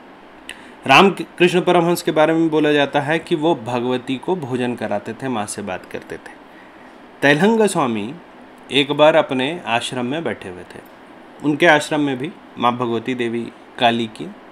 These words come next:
मूर्ति थी और उनके शिष्य बैठे हुए थे। ये शिष्यों से बात कर रहे थे।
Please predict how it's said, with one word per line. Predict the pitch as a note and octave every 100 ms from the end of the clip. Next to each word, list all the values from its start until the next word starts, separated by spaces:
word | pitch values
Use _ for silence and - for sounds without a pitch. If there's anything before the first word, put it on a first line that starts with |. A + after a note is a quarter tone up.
| - - - C3
मूर्ति | D3 C3+ - G#2
थी | - - - - - - - -
और | F#3
उनके | F3+ F3+ F#3+
शिष्य | G#3 G3 F#3+
बैठे | E3+ D#3+ E3
हुए | C#3+ C3+
थे। | - - - - - - - C3
ये | C#3+
शिष्यों | D#3+ C#3+ E3+
से | D#3+ D#3
बात | C3 C3 -
कर | C3
रहे | A2+
थे। | - - -